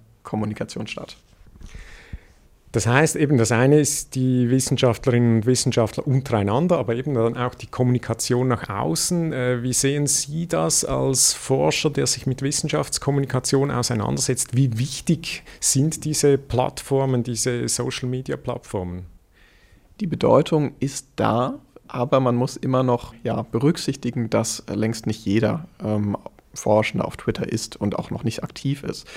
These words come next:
Speaker 1: Eben in einigen Teilen der Welt sind es andere Medien, andere Plattformen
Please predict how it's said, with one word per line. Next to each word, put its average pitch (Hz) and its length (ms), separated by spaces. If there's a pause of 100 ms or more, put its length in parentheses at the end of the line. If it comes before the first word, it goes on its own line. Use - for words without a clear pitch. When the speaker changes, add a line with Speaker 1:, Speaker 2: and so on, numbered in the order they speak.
(280)
Speaker 1:
Eben 117 220
in - 80
einigen 113 320
Teilen 113 280
der 110 120
Welt 110 260
sind 110 160
es 107 120
andere 139 320
Medien, 123 320
andere 127 260
Plattformen 127 720